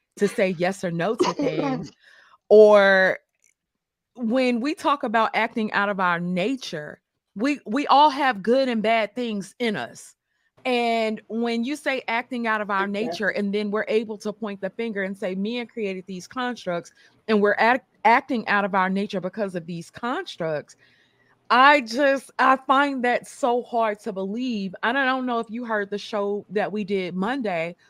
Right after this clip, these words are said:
Speaker 1: where I outlined my own, um, mistrust of women and how I
Speaker 2: Yes.
Speaker 1: got there.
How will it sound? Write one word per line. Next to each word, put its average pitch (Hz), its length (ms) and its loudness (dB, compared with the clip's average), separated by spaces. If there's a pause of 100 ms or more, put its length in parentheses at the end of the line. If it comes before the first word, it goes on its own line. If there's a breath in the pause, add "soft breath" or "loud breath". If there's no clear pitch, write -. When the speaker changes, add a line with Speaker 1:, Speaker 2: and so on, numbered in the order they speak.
(200)
Speaker 1:
where 208 340 2
I 226 200 6
outlined 185 720 0 (180)
my 202 360 2
own, 220 600 4 (420)
um, 190 580 4
mistrust 208 600 0
of 175 120 -4
women 190 240 -2
and 180 140 -4
how 196 320 -2
I 233 200 4
Speaker 2:
Yes. 302 80 -2
Speaker 1:
got 175 360 -2
there. 151 340 -10